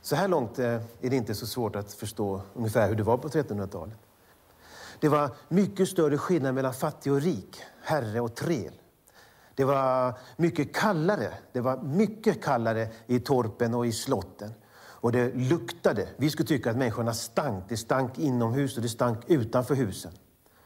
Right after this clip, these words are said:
Och det var mycket större skillnad mellan mörker och ljus. Det var så att om man blåste ut ljuset på kvällen,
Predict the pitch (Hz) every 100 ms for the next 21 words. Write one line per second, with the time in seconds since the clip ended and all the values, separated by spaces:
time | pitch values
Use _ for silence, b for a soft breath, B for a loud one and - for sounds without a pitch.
0 | B B B 135 156 151 151 - 170 147
1 | 190 151 120 123 131 151 135 117 98 120
2 | 147 208 110 - - - _ _ _ b
3 | b b b 143 165 156 160 151 147 B
4 | B 127 147 135 170 170 151 123 117 117
5 | 120 104 98